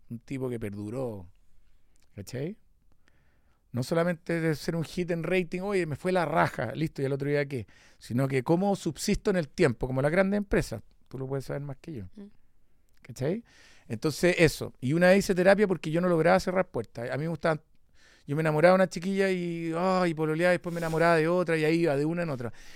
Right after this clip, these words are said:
Speaker 1: Y llegó un minuto en que ya estaba enredado y salía con una, salía con otra, y salía con otra, y salía con otra.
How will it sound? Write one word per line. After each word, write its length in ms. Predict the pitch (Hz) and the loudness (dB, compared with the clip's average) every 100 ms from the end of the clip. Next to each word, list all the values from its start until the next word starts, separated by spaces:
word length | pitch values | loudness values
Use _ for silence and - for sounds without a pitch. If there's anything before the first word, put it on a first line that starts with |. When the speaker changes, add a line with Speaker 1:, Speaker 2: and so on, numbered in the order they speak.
| - | -10
Speaker 1:
Y 100 | 131 | -4
llegó 120 | 143 | 0
un 60 | 180 | 2
minuto 220 | 185 202 | 2 2
en 80 | 208 | 0
que 120 | - | 0
ya 80 | 185 | -2
estaba 220 | - 190 | 4 4
enredado 500 | 190 170 147 175 190 | 4 0 2 6 6
y 40 | 170 | 4
salía 320 | 156 160 170 | 0 0 0
con 160 | 151 175 | 0 0
una, 220 | 196 160 | 0 -2
salía 280 | 156 160 156 | -4 -6 -6
con 160 | 151 | -4
otra, 220 | 196 165 | -4 -4
y 20 | 143 | -6
salía 240 | 156 170 | -4 -4
con 140 | 156 170 | -4 -4
otra, 220 | 196 160 | -4 -4
y 40 | |
salía 220 | 147 156 | -6 -6
con 140 | 160 175 | -4 -6
otra. 180 | 190 | -6